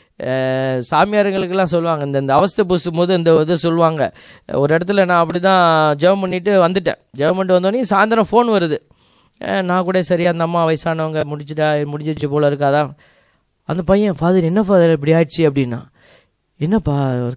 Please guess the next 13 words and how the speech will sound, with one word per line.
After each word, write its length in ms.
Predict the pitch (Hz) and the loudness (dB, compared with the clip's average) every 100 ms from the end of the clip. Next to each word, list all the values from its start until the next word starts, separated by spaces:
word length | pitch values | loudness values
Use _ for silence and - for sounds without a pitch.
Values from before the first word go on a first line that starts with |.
| - | -2
கவலைப்படாதப்பா" 600 | 170 156 135 127 120 120 117 | 0 0 0 -2 -2 -2 -2
அப்படின்னு 200 | 131 143 | -2 -2
நான் 180 | 143 | 0
ரொம்ப 360 | 147 151 160 143 | 0 2 2 2
உ-, 240 | 127 123 120 - - - | 0 -4 -6 -14 -10 -2
உருக்கமா 360 | 170 180 170 170 | -2 0 0 4
பேசிக்கிட்டு 380 | 165 139 147 127 | 2 2 -2 -4
இருக்கேன். 220 | 120 113 | -6 -8
"இல்லப்பா, 340 | 135 135 127 | -6 -4 -6
கவலைப்படாத, 560 | 113 123 131 120 117 113 | -4 -4 -4 -6 -6 -4
எல்லாம் 260 | 120 123 | -2 -2
ஆண்டவருடைய 320 | 135 135 127 113 | 0 0 -2 -4
திட்டம்" 480 | 123 - 127 123 | -6 0 2 2